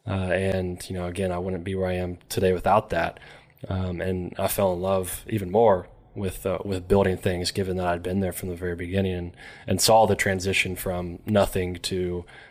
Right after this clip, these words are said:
you know, now it's worth a few, you know, tens of millions of dollars.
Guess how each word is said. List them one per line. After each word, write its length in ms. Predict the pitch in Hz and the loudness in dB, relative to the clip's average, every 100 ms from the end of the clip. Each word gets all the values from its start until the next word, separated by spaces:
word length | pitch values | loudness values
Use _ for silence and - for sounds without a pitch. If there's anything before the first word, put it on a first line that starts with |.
| - | -6
you 80 | 98 | 0
know, 60 | |
now 220 | 92 95 90 | 4 4 4
it's 140 | - | 2
worth 140 | 95 | -2
a 60 | 95 | -4
few, 260 | - 92 87 - - | -4 -6 -6 -10 -6
you 80 | |
know, 100 | 92 | -4
tens 320 | 85 - 101 92 | 2 4 4 0
of 60 | |
millions 340 | 90 90 82 - | -4 -4 -6 -2
of 60 | |
dollars. 520 | 92 101 98 87 - | 4 6 6 2 -6